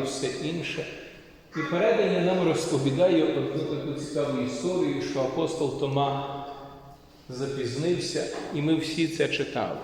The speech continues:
Цей щасливий випадок апостола Томи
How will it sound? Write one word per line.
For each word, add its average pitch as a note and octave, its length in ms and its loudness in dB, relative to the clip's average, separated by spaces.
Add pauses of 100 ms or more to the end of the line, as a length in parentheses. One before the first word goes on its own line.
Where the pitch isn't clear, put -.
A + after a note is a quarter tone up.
(800)
Цей F#3 280 2
щасливий F3+ 760 2
випадок D#3 500 4
апостола E3 600 2
Томи D3+ 460 2